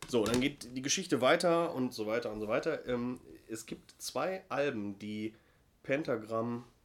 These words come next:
machen, und zwar ist das, äh, Review Your Choices. Das ist das erste,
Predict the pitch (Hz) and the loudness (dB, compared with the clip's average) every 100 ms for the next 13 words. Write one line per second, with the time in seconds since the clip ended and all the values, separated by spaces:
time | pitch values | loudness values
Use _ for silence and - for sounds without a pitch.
0 | - 104 117 - 170 185 196 117 110 - | -10 -2 0 0 -2 -4 -6 -8 -8 -8
1 | - 113 113 117 113 113 - _ - 107 | -8 -4 -2 0 0 -2 -8 _ -10 -8
2 | - - - 107 107 - 107 101 101 101 | -8 -8 -2 -2 -2 -4 -2 0 2 0
3 | 101 - 98 120 123 110 127 151 160 104 | 0 -4 -2 -2 -2 -4 -4 -2 -4 -4
4 | 110 107 - 131 147 156 104 - - - | -4 -2 -2 0 -2 -2 -4 -6 -10 -10
5 | 104 - 104 - - 117 180 - 180 | -8 -4 -6 -6 -2 0 0 -2 -6